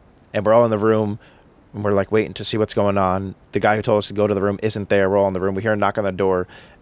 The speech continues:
and there's, um, a gentleman with a woman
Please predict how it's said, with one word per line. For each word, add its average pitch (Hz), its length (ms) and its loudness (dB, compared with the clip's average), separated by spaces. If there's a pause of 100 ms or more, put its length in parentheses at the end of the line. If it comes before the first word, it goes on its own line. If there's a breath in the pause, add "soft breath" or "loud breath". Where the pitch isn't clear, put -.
and 104 160 0
there's, 101 500 0 (540 soft breath)
um, 87 480 -2 (500)
a 117 80 0
gentleman 139 720 2 (160)
with 110 200 2
a 104 140 4
woman 120 520 0